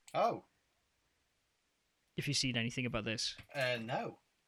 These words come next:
Speaker 2: So essentially, you're, it's a, it's a puzzle platformer, dare I say?
Speaker 1: Okay.
Speaker 2: And
Speaker 1: Puzzle
Speaker 2: the goal
Speaker 1: action?
Speaker 2: of it, puzzle.
Speaker 1: Your favourite
Speaker 2: Yes.
Speaker 1: genre?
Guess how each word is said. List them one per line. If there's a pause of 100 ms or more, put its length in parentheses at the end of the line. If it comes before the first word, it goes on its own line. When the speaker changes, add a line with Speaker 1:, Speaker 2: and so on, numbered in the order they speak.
(420)
Speaker 2:
So
essentially,
you're,
it's
a, (220)
it's
a (560)
puzzle
platformer,
dare
I
say? (420)
Speaker 1:
Okay.
Speaker 2:
And (920)
Speaker 1:
Puzzle
Speaker 2:
the
goal
Speaker 1:
action?
Speaker 2:
of
it, (1000)
puzzle. (240)
Speaker 1:
Your
favourite
Speaker 2:
Yes.
Speaker 1:
genre?